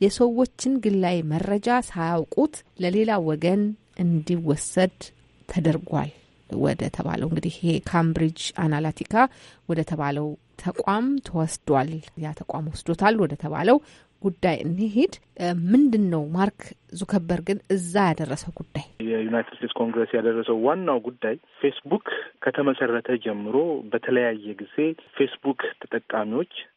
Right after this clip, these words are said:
Speaker 2: የፌስቡክ አካውንት በሚከፍቱበት ወቅት ተስማምተው የሚገቡበት ስምምነት አለ። እነኚህ ስምምነቶች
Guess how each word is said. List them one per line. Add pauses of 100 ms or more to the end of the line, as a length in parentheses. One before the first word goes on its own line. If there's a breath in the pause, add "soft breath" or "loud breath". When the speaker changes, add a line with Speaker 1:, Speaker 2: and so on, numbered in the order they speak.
Speaker 2:
የፌስቡክ
አካውንት
በሚከፍቱበት
ወቅት
ተስማምተው
የሚገቡበት (340)
ስምምነት
አለ። (260)
እነኚህ (280)
ስምምነቶች